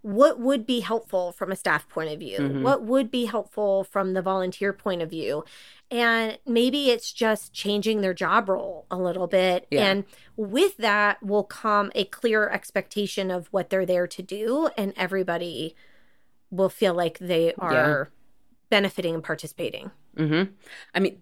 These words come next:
Speaker 2: consider, like, a committee relaunch.
Speaker 1: Yes,
Speaker 2: You know,
Speaker 1: totally.
Speaker 2: kinda scrap the old stuff, relaunch with a slightly newer name, better expectations, better accountability, all those things that Brittany was just talking about,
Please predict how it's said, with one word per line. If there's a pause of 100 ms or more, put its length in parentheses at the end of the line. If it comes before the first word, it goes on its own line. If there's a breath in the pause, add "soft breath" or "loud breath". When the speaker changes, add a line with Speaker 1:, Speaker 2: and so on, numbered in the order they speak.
Speaker 2:
consider,
like,
a
committee
relaunch. (580 soft breath)
Speaker 1:
Yes,
Speaker 2:
You
know,
Speaker 1:
totally.
Speaker 2:
kinda (520)
scrap
the
old
stuff,
relaunch
with
a
slightly
newer
name, (120)
better
expectations,
better
accountability,
all
those
things
that
Brittany
was
just
talking
about,